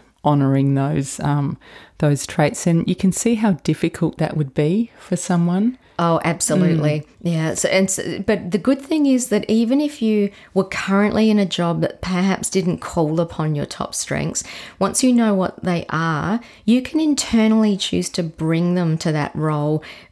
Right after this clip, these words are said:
Speaker 2: without even needing to talk to your manager about it
Speaker 1: Yeah.
Speaker 2: or anything, and it can make your role feel more satisfying.
Speaker 1: Mm. Oh, that's so, that's so good, isn't it? I like these, I like the concept that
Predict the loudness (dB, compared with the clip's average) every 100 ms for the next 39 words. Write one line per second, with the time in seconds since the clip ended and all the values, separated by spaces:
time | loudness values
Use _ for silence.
0 | _ -2 0 2 0 0 0 0 0 -2
1 | 0 -2 -2 -4 -2 0 2 4 4 2
2 | 2 2 2 2 4 4 2 0 -2 -2
3 | 0 0 0 -2 0 0 0 -2 -2 -2
4 | 0 -2 -2 -4 -4 -2 -2 -4 -4 -4
5 | -6 -8 -6 0 2 2 -2 -6 _ -20
6 | -20 _ -2 0 0 -2 0 2 2 0
7 | -4 -2 0 0 2 2 2 0 0 2
8 | 2 2 0 2 4 2 0 -8 -20 -20
9 | -20 -8 0 2 4 2 -2 -2 2 2
10 | 2 -2 -2 -2 0 0